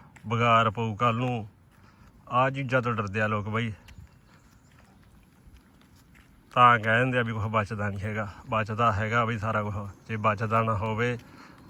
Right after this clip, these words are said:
ਤਾਂ ਤੁਹਾਨੂੰ ਪਤਾ ਹੀ ਆ ਵੀ ਪੰਜਾਬੀ ਕਿੱਥੇ ਟਿਕਦੇ ਆ ਇੱਕ ਥਾਂ। ਬਈ ਪੈਸਾ ਬੰਦੇ ਨੂੰ ਬਦਲ ਦਿੰਦਾ, ਠੀਕ ਆ। ਇਹ,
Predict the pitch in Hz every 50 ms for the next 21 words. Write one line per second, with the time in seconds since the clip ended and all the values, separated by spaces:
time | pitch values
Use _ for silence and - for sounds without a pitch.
0 | - - - 120 113 98 117 120 120 117 117 107 113 110 - - 127 123 117 107
1 | 117 117 98 - - - 117 104 110 120 123 123 113 101 98 120 113 - 120 -
2 | - - 120 107 117 110 120 110 113 113 110 107 - - - 110 113 120 117 113
3 | - - - - - - - - - - - - - - - - - - - -
4 | - - - - - - - - - - - - - - - - - - - -
5 | - - - - - - - - - - - - - - - - - - - -
6 | - - - - - - - - - - - - - - - - - - - -
7 | - - - - - - 123 127 131 123 - - - - - - - 127 127 123
8 | 113 113 120 120 117 117 120 117 120 123 120 120 110 104 117 113 110 113 110 107
9 | 107 104 104 98 78 67 - - - - - - - - - - - 113 101 107
10 | 131 117 104 92 - - - - - - - - - - - - - _ _ -
11 | - - - _ - - - - - - - - - - - 131 123